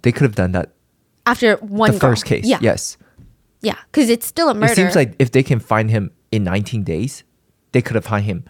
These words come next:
Speaker 1: four years ago.
Speaker 2: Yeah. But they didn't wanna do it because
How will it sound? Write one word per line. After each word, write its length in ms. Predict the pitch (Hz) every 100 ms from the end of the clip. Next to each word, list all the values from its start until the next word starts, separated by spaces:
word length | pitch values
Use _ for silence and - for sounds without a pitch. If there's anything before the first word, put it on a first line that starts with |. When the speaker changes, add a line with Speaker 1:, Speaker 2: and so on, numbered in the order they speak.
| _ _ _ _ _ _ -
Speaker 1:
four 180 | 120
years 280 | 98 95 95
ago. 240 | - - _ _
Speaker 2:
Yeah. 120 | - - - _ _ _ _ _ _ _ _ _ _ _ _ _ _ _ _ _ _ _ _
But 140 | - 190
they 80 | 196
didn't 160 | 208
wanna 200 | 214 226
do 120 | 262
it 160 | 311 -
because 640 | 220 214 190 214 - -